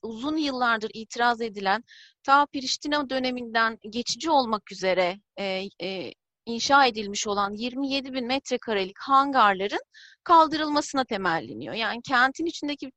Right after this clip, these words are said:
tüm kamuoyu bu hangarların kalkması gerektiğini söylüyor. Sonrası için de herkes bu alan yeniden yeşil alan olsun. İzmir gibi yeşilden yoksun kentleşmiş, e, bir şehirde, yani, e, kültür park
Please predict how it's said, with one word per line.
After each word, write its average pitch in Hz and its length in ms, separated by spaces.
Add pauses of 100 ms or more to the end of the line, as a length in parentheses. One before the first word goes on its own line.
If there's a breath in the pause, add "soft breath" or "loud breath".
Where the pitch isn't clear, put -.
tüm 339 200
kamuoyu 240 580
bu 294 140
hangarların 202 580
kalkması 202 500
gerektiğini 302 540
söylüyor. 311 520 (440 loud breath)
Sonrası 349 520
için 262 300
de 302 60
herkes 302 440
bu 320 120
alan 269 200
yeniden 269 500
yeşil 277 320
alan 269 220
olsun. 214 520
İzmir 262 380
gibi 208 320
yeşilden 254 500
yoksun 254 600 (320 loud breath)
kentleşmiş, 254 840 (420 soft breath)
e, 214 340
bir 240 220
şehirde, 269 880
yani, 220 280
e, 214 120
kültür 285 460
park 240 280